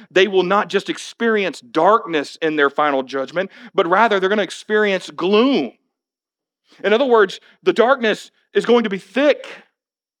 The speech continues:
The darkness is eternal. The darkness that they will experience is terrifying. In other words, for, for people in our society who say to us today, "Listen,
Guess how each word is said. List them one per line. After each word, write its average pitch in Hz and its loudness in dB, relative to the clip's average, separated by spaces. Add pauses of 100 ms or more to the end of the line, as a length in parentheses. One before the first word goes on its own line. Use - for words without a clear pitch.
(280)
The 220 -4
darkness 247 2
is 220 -4 (200)
eternal. 240 -2 (340)
The 240 0
darkness 262 2
that 240 -2
they 262 2
will 254 0
experience 262 -2 (220)
is 247 -2 (220)
terrifying. 254 0 (1300)
In 220 0
other 302 2
words, 240 2
for, 226 -2 (160)
for 220 2
people 302 0
in 240 2
our 214 2
society 254 -2
who 208 -4
say 277 0
to 262 -4
us 208 -2
today, 240 0 (280)
"Listen, 262 -4